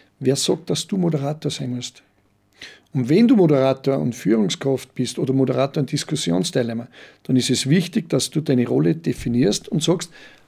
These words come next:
„Als Moderator ist mir jetzt wichtig, dass ich an der Stelle unterbrich. Und als Diskussionsteilnehmer ist mir wichtig,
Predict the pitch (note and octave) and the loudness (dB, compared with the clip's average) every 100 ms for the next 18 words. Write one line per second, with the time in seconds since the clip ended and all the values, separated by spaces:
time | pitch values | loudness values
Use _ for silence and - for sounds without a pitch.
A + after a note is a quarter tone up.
0 | _ C3 - C#3+ B2+ A2+ A#2+ D3 G3 F#3 | _ -4 0 2 2 2 2 2 2 2
1 | - E3+ - D#3+ E3+ F3+ - D#3 D#3+ C3 | 2 0 2 0 0 -4 -2 0 0 0
2 | C#3 C3 - C3 C3 D#3+ D#3 D#3+ - - | 0 -2 0 0 2 0 2 2 0 -10
3 | _ _ _ _ _ _ _ _ C#3 B2+ | _ _ _ _ _ _ _ _ -4 -4
4 | - D3+ - C3 - B2+ E3+ - E3+ E3 | -4 -6 -6 -6 -4 -2 -2 0 0 2
5 | D#3+ D#3 C3 C3 D#3 D#3 E3+ | 0 -2 -2 -2 -2 -2 -4